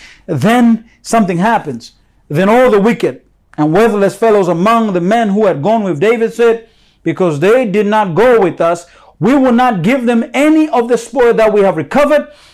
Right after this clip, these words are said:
except that each man may lead away his wife and children and depart." Uh, so these other brothers said, "Now, now, David, look, I know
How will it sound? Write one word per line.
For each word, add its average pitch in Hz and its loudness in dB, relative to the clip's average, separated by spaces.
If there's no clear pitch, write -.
except 196 -2
that 208 0
each 277 0
man 240 2
may 196 -2
lead 247 0
away 214 2
his 180 -2
wife 240 0
and 175 -4
children 254 -2
and 240 -2
depart." - -4
Uh, - -4
so 254 0
these 294 2
other 277 0
brothers 233 2
said, 254 0
"Now, 240 0
now, 214 -2
David, 254 0
look, - -2
I 170 -4
know 330 0